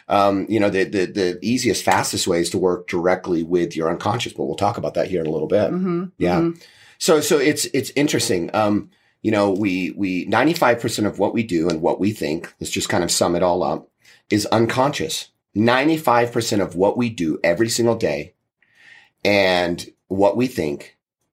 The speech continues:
Speaker 1: is unconscious.
Speaker 2: It's just on autopilot.
Speaker 1: It's on autopilot.
Speaker 2: It's on autopilot. We don't think about it. It just happens.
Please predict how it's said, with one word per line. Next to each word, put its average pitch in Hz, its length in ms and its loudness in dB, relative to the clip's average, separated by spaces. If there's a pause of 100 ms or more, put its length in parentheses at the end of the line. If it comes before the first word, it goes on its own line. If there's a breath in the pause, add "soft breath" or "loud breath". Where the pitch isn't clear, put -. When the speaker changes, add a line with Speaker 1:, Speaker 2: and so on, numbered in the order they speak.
Speaker 1:
is 87 160 -2
unconscious. 156 640 0
Speaker 2:
It's - 80 -2
just 202 180 0
on 196 160 2
autopilot. 165 800 -2
Speaker 1:
It's - 140 -8
on 131 100 0
autopilot. 139 380 0
Speaker 2:
It's - 80 -4
on 196 120 -2
autopilot. 196 540 -2
We 160 60 -2
don't 180 240 -2
think 202 180 -4
about 165 240 2
it. 151 80 0
It 151 80 -2
just 151 200 -6
happens. - 600 -6